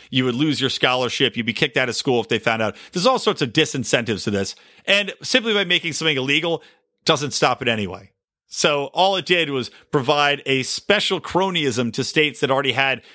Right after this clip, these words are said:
quote-unquote, grandfathered in betting,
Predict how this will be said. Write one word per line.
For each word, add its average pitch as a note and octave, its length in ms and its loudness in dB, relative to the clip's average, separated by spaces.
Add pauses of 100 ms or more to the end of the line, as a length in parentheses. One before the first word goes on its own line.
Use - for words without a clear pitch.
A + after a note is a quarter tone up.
(120)
quote-unquote, D3 460 2
grandfathered D3+ 680 0
in C3+ 400 0 (460)
betting, G#2 500 -4